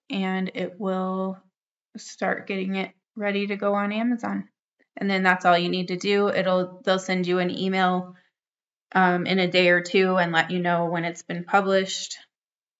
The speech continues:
um, and is active on the site. I would resize this book and make it an eight and a half by eleven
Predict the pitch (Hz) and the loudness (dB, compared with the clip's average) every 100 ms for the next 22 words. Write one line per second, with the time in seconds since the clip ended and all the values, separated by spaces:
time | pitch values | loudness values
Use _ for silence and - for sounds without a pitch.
0 | _ - 185 175 175 175 175 175 - 170 | _ -2 0 0 -2 -2 -2 -4 -4 -4
1 | - 185 175 165 170 - 196 196 _ 233 | -4 -2 -2 -2 -4 0 0 0 _ 4
2 | 262 269 220 233 226 196 202 202 214 214 | 6 4 2 0 2 2 2 2 0 0
3 | 226 247 247 - _ _ - - 208 202 | -2 -2 -4 -14 _ _ -16 -6 -2 0
4 | 196 196 196 190 - - _ 208 196 190 | 0 -2 -2 -2 -4 -12 _ -8 -6 -4
5 | 196 190 180 190 180 - 180 180 180 185 | -4 -2 -2 0 -2 -2 -6 -4 -2 0
6 | 190 208 214 226 - | 0 0 -2 -4 -6